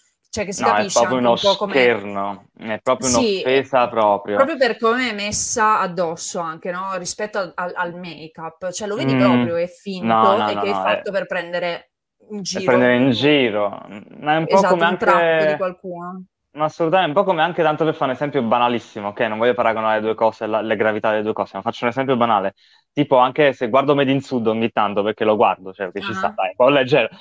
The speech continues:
Speaker 2: Allora magari, che ne so, in-, ci sono le persone che interpretano i Cuozzi, no? Magari i Guappi,
Speaker 1: Mm.
Speaker 2: no? Allora fanno un po' la parodia del napoletano medio, no? Con queste felpe Adidas, eh,
Speaker 1: Sì.
Speaker 2: che, col, col napoletano sguaiato, però si sa che è uno scherzo, cioè non è che me la prendo, ok?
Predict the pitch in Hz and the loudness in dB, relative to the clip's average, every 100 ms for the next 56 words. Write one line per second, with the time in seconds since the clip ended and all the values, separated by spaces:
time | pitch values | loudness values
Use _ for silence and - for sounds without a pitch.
0 | - 160 170 165 147 165 156 160 156 135 | -4 2 4 4 2 2 2 0 -2 -4
1 | 123 131 - 120 143 135 143 - 147 143 | -4 -10 -12 -6 -2 0 -2 -2 -2 -2
2 | 135 127 127 123 127 120 117 117 117 113 | -4 -2 -2 -2 -2 -2 0 2 2 0
3 | 110 123 120 117 107 - 107 113 107 107 | -2 -6 -2 -2 -2 -6 -2 0 0 -2
4 | 110 110 110 110 95 95 107 123 120 135 | -2 -4 0 2 2 -2 -4 -2 0 -2
5 | 123 131 123 123 135 120 127 131 139 120 | 0 -2 -2 0 2 2 2 2 2 0
6 | 123 123 120 110 107 107 110 113 117 117 | 2 2 2 -2 -6 -6 -4 -2 -2 -2
7 | 110 107 135 117 104 110 117 107 107 110 | -2 -2 0 0 -2 0 0 0 -4 -4
8 | 113 110 - _ _ 135 123 - 120 135 | 0 0 -2 _ _ 2 2 4 6 6
9 | 123 120 120 123 123 - 127 120 120 120 | 4 2 2 2 2 -4 -4 -2 0 0
10 | 123 180 180 107 113 104 - 120 117 113 | 0 -2 -4 -6 -10 -10 -4 -2 -2 -2
11 | 120 113 131 123 110 107 113 131 139 147 | -4 -2 -2 -2 -4 0 2 4 2 2
12 | 180 147 131 - 123 120 - 123 - 107 | 0 0 2 2 2 -6 -4 -6 -4 -4
13 | 127 151 131 123 123 127 113 107 107 139 | -2 0 2 0 2 -2 -2 -6 -2 -2